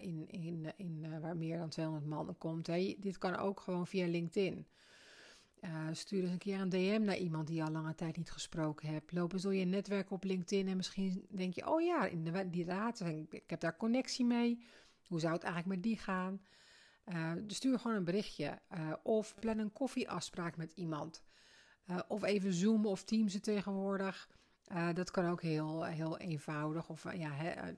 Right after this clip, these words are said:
de, de oldschool WhatsApp en mail kan altijd nog.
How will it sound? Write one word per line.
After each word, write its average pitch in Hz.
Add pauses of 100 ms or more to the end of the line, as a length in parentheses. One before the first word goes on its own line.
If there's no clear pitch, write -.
(180)
de, 165
de 170
oldschool 165
WhatsApp 165
en 170
mail 165
kan 180
altijd 160
nog. -